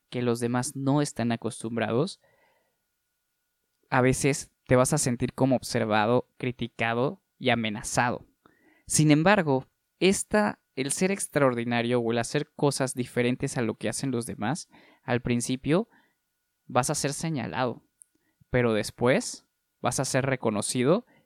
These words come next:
y al final vas a ser copiado. Entonces nunca pierdas la esencia de la vaca púrpura. Esta te puede ayudar en muchos aspectos de tu vida. Por otra parte, me encanta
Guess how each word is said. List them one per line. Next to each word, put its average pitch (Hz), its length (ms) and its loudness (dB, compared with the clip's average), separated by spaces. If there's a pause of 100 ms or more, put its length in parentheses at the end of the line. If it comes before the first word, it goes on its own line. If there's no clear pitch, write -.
(200)
y 135 120 0
al 120 120 2
final 127 440 0 (200)
vas - 240 -2
a 113 40 -4
ser - 240 -6
copiado. - 580 -8 (420)
Entonces 131 400 -2
nunca 185 240 2
pierdas 185 380 2
la 135 80 2
esencia 180 420 2
de 135 120 4
la 120 100 2
vaca 117 240 0
púrpura. 123 560 -2 (640)
Esta 175 440 -2 (180)
te 113 100 -2
puede 123 240 2
ayudar 127 540 2
en 131 200 -2
muchos 135 480 2
aspectos 120 600 -4
de 117 100 -4
tu 113 200 -10
vida. 110 380 -8 (600)
Por 123 180 6
otra 160 200 6
parte, 143 520 2 (140)
me 135 100 2
encanta 131 640 4